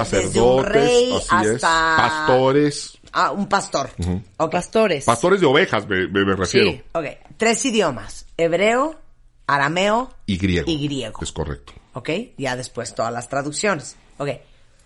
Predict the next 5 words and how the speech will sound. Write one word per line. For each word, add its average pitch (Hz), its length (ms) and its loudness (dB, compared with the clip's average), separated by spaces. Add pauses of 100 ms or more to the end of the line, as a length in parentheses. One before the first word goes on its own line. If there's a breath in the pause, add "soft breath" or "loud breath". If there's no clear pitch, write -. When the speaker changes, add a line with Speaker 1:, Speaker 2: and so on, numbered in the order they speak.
(120)
Speaker 2:
¿Dónde 196 460 2
se 175 140 -8
escribió? 156 420 -10 (680)
Speaker 1:
Diferentes 131 640 2
locaciones, 147 1040 0